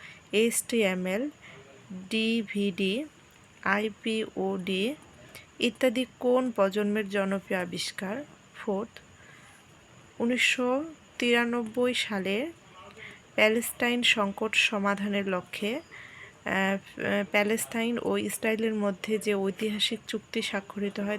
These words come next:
তার নাম কি? অসলো চুক্তি। উনিশশো তিরানব্বই সালে প্যালেস্টাইন সংকট সমাধানের লক্ষ্যে প্যালেস্তাইন ও ইসরায়েলের মধ্যে যে ঐতিহাসিক চুক্তি স্বাক্ষরিত হয় তার নাম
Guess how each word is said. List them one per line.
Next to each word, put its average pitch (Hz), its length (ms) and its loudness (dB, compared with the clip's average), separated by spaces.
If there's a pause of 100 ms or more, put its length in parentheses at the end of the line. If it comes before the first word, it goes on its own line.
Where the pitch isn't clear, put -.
তার 185 160 0
নাম 180 360 -4
কি? 208 220 -2 (540)
অসলো 214 400 0
চুক্তি। 196 560 -4 (760)
উনিশশো 220 280 0
তিরানব্বই 220 520 0
সালে 226 280 -2
প্যালেস্টাইন 196 560 0
সংকট 202 480 -2
সমাধানের 185 640 0
লক্ষ্যে 208 460 -4 (460)
প্যালেস্তাইন 220 600 2
ও 196 100 0
ইসরায়েলের 208 460 -2
মধ্যে 202 340 -2
যে 202 100 -2
ঐতিহাসিক 208 580 -2
চুক্তি 226 360 -6
স্বাক্ষরিত 202 500 -4
হয় 208 160 -2
তার 185 180 -2
নাম 185 280 -2